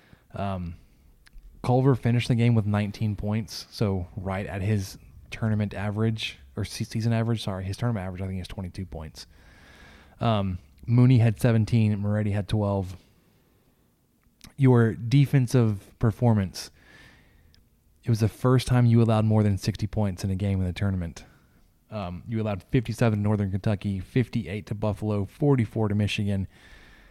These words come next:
Like I said, you broke down a little bit. <laughs> You let, you let Gonzaga score sixty-nine. That was their, your first time to allow more than sixty points. It was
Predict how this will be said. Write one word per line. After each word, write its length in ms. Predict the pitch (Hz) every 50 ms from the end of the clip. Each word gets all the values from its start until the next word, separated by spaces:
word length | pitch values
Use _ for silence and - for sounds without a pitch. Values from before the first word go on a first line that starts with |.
| _ _ _ _ -
Like 100 | - 92
I 40 | 98
said, 140 | - 117 98
you 60 | 98 95
broke 240 | 95 104 101 95
down 160 | 101 110 110 107
a 20 |
little 160 | 104 101 98 92
bit. 180 | 98 98 95 -
<laughs> 60 | - - - - - - - - - - - - _ - - - - -
You 160 | 113 113 113
let, 240 | 110 113 120 - -
you 140 | 120 113 113
let 160 | 117 113 113
Gonzaga 380 | 117 110 107 117 110 107 110 104
score 240 | - - - 110
sixty-nine. 680 | 101 - 117 107 - - 107 104 107 104 104 101 98 95 - - - - - - - - 113 - - _ _ _ - - - - - 196 - - - - - - _ -
That 120 | 120 113
was 200 | 87 120 110 101
their, 420 | 107 113 113 110 107 107 101 92 - - - - - -
your 200 | 117 120 139 147
first 340 | - - - 143 135 123 -
time 140 | - 123 117
to 40 |
allow 160 | 113 113 110 107
more 160 | 113 107 107
than 140 | 104 101 95
sixty 240 | - 107 - -
points. 480 | 101 - - 107 104 98 90 - - - _ _ _ _ _ _ _ _ _ _ _ _ _ _ -
It 140 | 117 110 82
was 580 | 107 110 107 104 104 101 98 - - - -